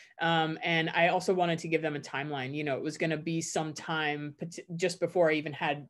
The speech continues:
interviewee-, interviewers trained to get the whole project up and running. So I wanted them to know that, um, there would be a lag. Uh, and then the same for interview, uh, this was interviewers, excuse me, and then interviewees,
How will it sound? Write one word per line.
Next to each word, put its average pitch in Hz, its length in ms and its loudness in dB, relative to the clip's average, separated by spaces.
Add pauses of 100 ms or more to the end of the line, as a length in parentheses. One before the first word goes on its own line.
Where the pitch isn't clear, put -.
interviewee-, 156 640 -4
interviewers 165 920 2
trained 151 540 -2
to 165 100 -2
get 147 220 0
the 143 60 -8
whole 135 140 -2
project 131 400 0
up 123 120 -6
and 131 120 -8
running. 131 340 -6
So 165 160 -6
I 139 60 0
wanted 135 300 -4
them 127 180 -4
to 131 120 -10
know 123 200 -4
that, 123 220 -4 (300)
um, 127 440 -4 (140)
there 156 100 4
would 135 160 0
be 131 380 -4 (600)
a 160 80 4
lag. 131 400 0 (200)
Uh, 147 300 4
and 165 160 2
then 151 160 0
the 151 60 0
same 156 340 0
for 156 240 2
interview, 151 560 -2
uh, 143 320 6
this 156 180 -4
was 143 140 -4
interviewers, 135 560 -4
excuse 131 320 -8
me, 131 100 -2
and 127 100 -2
then 135 120 -6
interviewees, 175 800 0